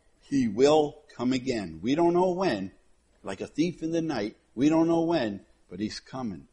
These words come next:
Be ready. Be prepared. Be prepared. Stay in relationship with Jesus Christ.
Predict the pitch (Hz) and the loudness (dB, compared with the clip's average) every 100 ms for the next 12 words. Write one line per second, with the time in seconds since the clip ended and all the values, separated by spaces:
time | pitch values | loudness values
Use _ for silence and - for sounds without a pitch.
0 | _ _ - 170 160 143 90 73 - 156 | _ _ -6 -4 -2 -4 -4 -10 -4 -2
1 | 156 147 - 120 90 73 _ _ _ _ | -2 -6 -2 -2 -2 -10 _ _ _ _
2 | _ _ _ - 170 160 - 120 85 - | _ _ _ -2 -2 -2 -10 -12 -12 -14
3 | _ _ - - 175 160 135 120 117 - | _ _ -12 -2 2 2 2 2 -2 -4
4 | 113 120 101 98 110 104 95 - _ 101 | -12 -12 -12 -12 -10 -10 -10 -18 _ -14
5 | 82 - - | -14 -16 -20